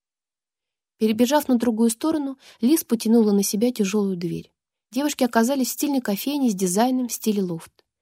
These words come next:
Металл, дерево, черные стены с минималистичными надписями отражали атмосферу предстоящего разговора. Хлоя разглядывала интерьер,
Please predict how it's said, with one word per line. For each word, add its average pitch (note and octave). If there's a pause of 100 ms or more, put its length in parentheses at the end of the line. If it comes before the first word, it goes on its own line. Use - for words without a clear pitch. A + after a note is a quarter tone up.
(320)
Металл, B3+
дерево, G#3+
черные G3+
стены B3+
с -
минималистичными A3
надписями G3+
отражали F#3
атмосферу G3
предстоящего F3
разговора. E3 (1400)
Хлоя C#4
разглядывала B3
интерьер, G#3+